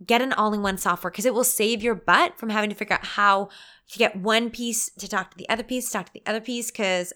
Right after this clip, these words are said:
that's not why you're in business. You're not in business to be your own I T department, although you will be.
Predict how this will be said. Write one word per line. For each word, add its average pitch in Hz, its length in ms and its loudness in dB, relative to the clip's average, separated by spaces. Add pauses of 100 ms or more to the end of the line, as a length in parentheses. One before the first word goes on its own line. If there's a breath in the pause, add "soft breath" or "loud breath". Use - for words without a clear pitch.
that's 202 480 2
not 247 280 2
why 240 140 4
you're 226 140 -2
in 196 100 -2
business. - 320 -4
You're 226 80 -2
not 285 180 0
in 247 60 -8
business 226 280 -2
to 214 100 -12
be 196 80 -4
your 202 140 -2
own 190 120 -2
I 185 100 0
T 180 160 -10
department, 214 400 -2
although 185 200 -2
you 175 160 -6
will 175 180 0
be. 294 320 -6